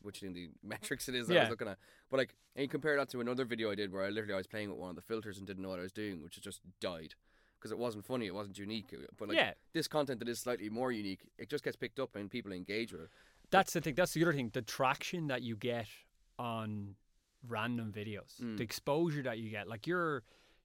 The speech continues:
Speaker 2: you're on Instagram and you're working fuck double time to try and get people to like your stuff, and
Speaker 1: Mm.
Speaker 2: you could do something on TikTok, and at the moment, the exposure it gets. Like, you could do a simple vi-, I did a simple video, and within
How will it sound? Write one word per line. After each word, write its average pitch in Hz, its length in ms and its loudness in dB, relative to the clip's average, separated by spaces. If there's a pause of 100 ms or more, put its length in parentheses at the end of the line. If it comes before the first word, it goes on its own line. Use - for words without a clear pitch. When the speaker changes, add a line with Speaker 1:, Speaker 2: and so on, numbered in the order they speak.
Speaker 2:
you're 185 200 4
on 170 140 4
Instagram 135 560 0
and 120 100 -2
you're 127 200 0
working 117 640 -6 (560)
fuck 117 200 -6 (240)
double 120 260 -4
time 113 360 -6
to - 100 -10
try 117 240 -4
and 113 120 -2
get 107 120 -4
people 107 260 -10
to 107 100 -10
like 107 200 -6
your 98 80 -12
stuff, 107 280 -8 (180)
and 113 160 -6
Speaker 1:
Mm. 113 40 -2
Speaker 2:
you 123 100 -4
could 117 160 -10
do 127 160 -4
something 113 360 -6
on 104 120 -6
TikTok, - 460 -10
and 113 120 -6
at 107 140 -6
the 110 80 -6
moment, 107 560 -6
the 107 100 -6
exposure 104 560 -8
it 95 80 -16
gets. - 360 -14
Like, 120 180 -8
you 139 80 -6
could 127 100 -8
do 131 80 -6
a 117 60 -6
simple 110 280 -10
vi-, 104 120 -8
I 139 80 -4
did 143 120 -6
a 107 60 -8
simple 110 320 -10
video, 107 380 -8
and 104 160 -8
within 107 460 -6